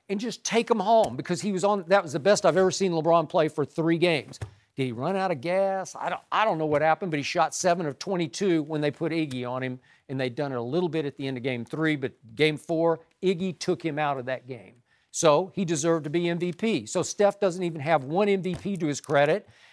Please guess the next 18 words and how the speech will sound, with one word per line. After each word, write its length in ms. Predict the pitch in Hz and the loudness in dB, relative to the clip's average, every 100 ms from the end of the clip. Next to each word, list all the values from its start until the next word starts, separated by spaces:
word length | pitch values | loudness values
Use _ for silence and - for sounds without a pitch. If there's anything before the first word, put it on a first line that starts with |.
| _ - | _ -6
And 240 | 160 143 | -4 -4
tonight, 540 | - 156 180 214 180 - | -2 0 4 4 2 -4
he 200 | - 190 | -4 0
has 160 | 175 151 | 0 -2
an 80 | 147 | 0
opportunity 800 | 170 185 208 - 208 165 151 165 - | 0 2 -4 -4 -4 -2 -4 -6 -6
with 180 | 127 | -8
no 240 | 120 123 180 | -2 2 2
Kevin 380 | - 202 196 220 | 2 2 2 0
Durant. 460 | 214 214 180 208 _ _ _ | 0 0 -2 -6 _ _ _
And 100 | 143 | -4
this 140 | 180 175 | -2 -2
is 40 | |
just 240 | 180 190 196 | -4 -4 -2
me. 300 | 190 120 - - | -2 -2 -8 -4
Heart 260 | - 202 214 | 4 4 4
of 120 | - | 4
hearts, 500 | 208 220 240 - | 6 6 2 -12